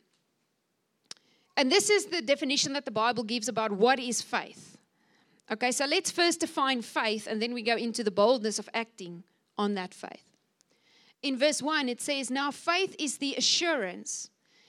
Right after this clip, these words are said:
the title deed and confirmation of things hoped for, divinely guaranteed, and it is the evidence," everyone say evidence,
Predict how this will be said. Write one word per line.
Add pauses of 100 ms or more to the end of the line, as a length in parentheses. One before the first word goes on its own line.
(140)
the
title
deed
and
confirmation (360)
of
things
hoped
for, (1080)
divinely
guaranteed, (680)
and
it
is
the (360)
evidence," (100)
everyone
say
evidence,